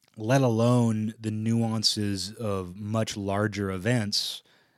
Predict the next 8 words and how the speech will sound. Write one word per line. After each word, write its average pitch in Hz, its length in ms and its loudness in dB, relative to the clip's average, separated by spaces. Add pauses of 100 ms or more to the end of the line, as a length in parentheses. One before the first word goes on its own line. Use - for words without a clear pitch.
(180)
with 104 240 -4
their 95 380 -4
encroaching 101 880 -4 (200)
tides 107 880 0
and 92 600 -8 (1900)
wobbly, 110 760 2
zigzaggy 107 760 -2
lines 98 880 -2